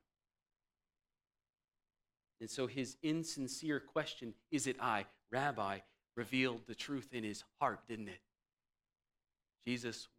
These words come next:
was not his Lord. And Jesus' answer confirms Judas' own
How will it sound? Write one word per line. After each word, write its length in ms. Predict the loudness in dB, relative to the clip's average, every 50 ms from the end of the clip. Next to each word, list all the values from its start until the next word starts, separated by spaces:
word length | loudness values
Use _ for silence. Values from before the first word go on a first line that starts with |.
| _
was 260 | -6 -4 -4 -4 -8 -12 -8
not 380 | -2 2 2 2 2 0 -2 -6 _ _ _ _ _ _ _ _ _ _ -6
his 160 | -6 -4 -2
Lord. 400 | 0 2 2 2 2 0 -4 -10 _ _ _ _ _ _ _ _ _ _ _ _ _ _ _ _ _ _ _ _ _ _ _ _ _ _ _ _ _ _ _ _ _ _ _ _ _ _ _ _ _ _ _ _ _ _ _ _ _ _ _ _ _ _ _ _ _ _ _ _ _ _ _ _ _ _ _ _ _ _ _ _ _ _ _ _ _ _ _ _ _ _ _ -6
And 140 | -6 -4 -2
Jesus' 540 | 0 0 -2 -2 -2 -6 -8 -8 -4 0 2
answer 360 | 2 2 2 0 -6 -8 -8
confirms 840 | -8 -8 -12 -14 -8 -2 0 0 0 0 -2 -4 -8 -12 -14 -16 -18 _ _ _ _ _ -4
Judas' 400 | -2 0 0 0 -2 -4 -8 -2
own 400 | 0 2 2 2 0 -2 -6 -10